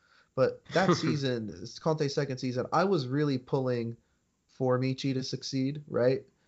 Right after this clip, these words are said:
Speaker 1: And I was thinking maybe he could get more playing time. He's extremely serviceable. He's strong.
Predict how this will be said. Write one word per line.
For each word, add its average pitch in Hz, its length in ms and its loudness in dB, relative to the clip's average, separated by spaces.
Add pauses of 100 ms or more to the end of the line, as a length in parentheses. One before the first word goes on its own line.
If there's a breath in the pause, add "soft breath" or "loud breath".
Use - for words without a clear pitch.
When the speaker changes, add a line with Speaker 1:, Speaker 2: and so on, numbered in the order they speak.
(180)
Speaker 1:
And 131 120 -2
I 135 100 6
was 135 180 2
thinking 131 520 0
maybe 143 280 4
he 151 120 4
could 139 220 2
get 139 160 4
more 139 160 4
playing 143 340 2
time. 139 440 2 (420 soft breath)
He's 131 140 0
extremely 147 520 2
serviceable. 135 600 2
He's 131 180 -2
strong. 135 680 0